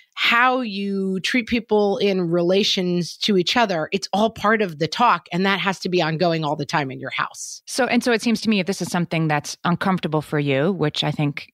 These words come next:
Speaker 2: um, applies to one hundred percent of people listening or talking right now, then the, these are, <laughs> these are good,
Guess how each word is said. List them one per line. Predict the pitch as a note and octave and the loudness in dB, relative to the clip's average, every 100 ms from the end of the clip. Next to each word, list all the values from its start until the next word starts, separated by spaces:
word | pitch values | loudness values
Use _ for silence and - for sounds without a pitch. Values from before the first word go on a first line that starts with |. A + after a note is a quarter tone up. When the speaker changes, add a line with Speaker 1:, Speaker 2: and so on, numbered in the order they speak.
| - | -6
Speaker 2:
um, | E3 C#3 C3+ C3+ D3 _ _ _ _ _ - | 0 0 2 0 -2 _ _ _ _ _ -6
applies | - D#3 C#3 C#3+ | -4 0 0 0
to | - | 0
one | D3 D3+ | 0 0
hundred | D3 C#3+ C3 | 0 0 0
percent | D3+ - D3 | -2 -2 -2
of | D#3 - | -4 -2
people | D#3+ - C#3 C#3 D#3 _ _ _ _ _ - | -4 0 -2 -2 -8 _ _ _ _ _ -6
listening | D#3 - D3 C#3+ D3+ | -4 -2 0 2 0
or | C#3+ | 0
talking | C#3+ C#3+ - C#3 | 0 -2 0 -2
right | C#3+ - | 0 0
now, | D3+ D#3 | 0 0
then | F#3 D#3+ D#3 | 0 0 0
the, | D#3 E3 | 0 0
these | E3+ G#3+ G3+ | 2 2 2
are, | G#3+ D#3+ | 0 0
<laughs> | F3 | -2
these | C4+ - - | 0 0 0
are | |
good, | A3+ G3+ F#3+ G3 | -2 0 0 0